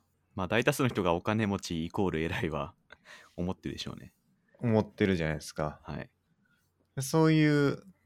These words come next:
Speaker 2: 他人からの評価から全部そういう価値っていうのが決められてるけど、
Speaker 1: うん。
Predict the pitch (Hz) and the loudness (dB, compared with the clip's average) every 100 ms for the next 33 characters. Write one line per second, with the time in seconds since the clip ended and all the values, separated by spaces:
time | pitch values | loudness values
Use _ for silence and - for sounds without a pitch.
0 | _ - 156 165 165 160 156 135 127 139 | _ -2 2 2 0 2 2 4 4 2
1 | 139 - 135 113 - - - 135 135 110 | 0 -2 0 0 -2 -18 0 2 2 0
2 | 101 92 78 73 - - - _ _ - | 0 -2 -2 -6 -8 -20 -20 _ _ -8
3 | 87 85 - 98 - - 78 82 90 107 | -4 -4 -4 -6 -8 -8 -10 -4 -2 -2
4 | - - _ _ - 90 82 80 92 80 | -4 -20 _ _ -4 0 0 -2 -4 -6
5 | 87 85 92 - - 78 - | -4 -2 -2 -4 -12 -10 -12